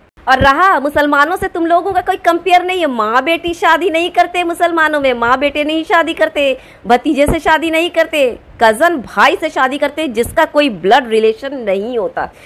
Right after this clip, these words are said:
यानी कि भाई बहन आपस में शादी नहीं करते, जिसमें ब्ल-, बाप एक हो, यानी कि उस, उस भाई बहन में blood relation नहीं होता। cousins जितने भी हैं हमारे इसमें जायज़ है, हम लोग करते हैं, लेकिन तुम लोगों में तो जायज़ नहीं है, यानी कि, कि तुम लोगों में तो अलाउड ही नहीं है। चाहे वो म-, मेरा cousin रहे,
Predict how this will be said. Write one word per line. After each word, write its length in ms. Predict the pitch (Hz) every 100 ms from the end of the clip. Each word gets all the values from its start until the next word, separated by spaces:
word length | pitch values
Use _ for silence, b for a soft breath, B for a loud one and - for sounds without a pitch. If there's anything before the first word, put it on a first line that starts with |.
| B -
यानी 340 | 233 240 302
कि 220 | 339 349 359 - _ - -
भाई 300 | 208 214 294
बहन 280 | 294 302 311
आपस 260 | 311 302 302
में 100 | 311
शादी 360 | 294 254 240 277
नहीं 260 | 226 240
करते, 320 | 269 285 330 - B B B
जिसमें 540 | 277 294 339 320 185
ब्ल-, 200 | 175 208
बाप 360 | 185 214 254 -
एक 200 | 262 311
हो, 120 | 311 311
यानी 280 | 220 214
कि 100 | 262
उस, 240 | 240 - 220 -
उस 160 | 277
भाई 320 | 190 190 208
बहन 240 | 208 185 208
में 200 | 302 190
blood 240 | 202 214
relation 400 | 208 214 220 294
नहीं 260 | 285 339 403
होता। 220 | 247 170 B B B - - 302
cousins 380 | 302 370 240
जितने 400 | 160 226 285 330
भी 120 | 320 370
हैं 180 | 453
हमारे 400 | 370 311 330 294
इसमें 340 | 220 - 175 147
जायज़ 340 | 226 269 302
है, 60 | 330
हम 100 | 339
लोग 160 | 392
करते 220 | 370 359 370
हैं, 120 | 370 B B
लेकिन 220 | 330 415 - -
तुम 140 | 311
लोगों 360 | 311 349 381 440
में 120 | 427
तो 140 | 403
जायज़ 460 | 277 330 339 403 320
नहीं 220 | 349 403
है, 180 | 494 381
यानी 280 | 277 269 330
कि, 120 | 359
कि 100 | 370
तुम 220 | - 294
लोगों 220 | 294 311
में 80 | 370
तो 100 | 370
अलाउड 460 | - 254 254 262 269
ही 80 | 359
नहीं 180 | 320
है। 100 | 359
चाहे 260 | 392 269 269
वो 120 | 330
म-, 180 | 269 214
मेरा 220 | 214 254
cousin 300 | 285 226 208
रहे, 320 | 302 294 339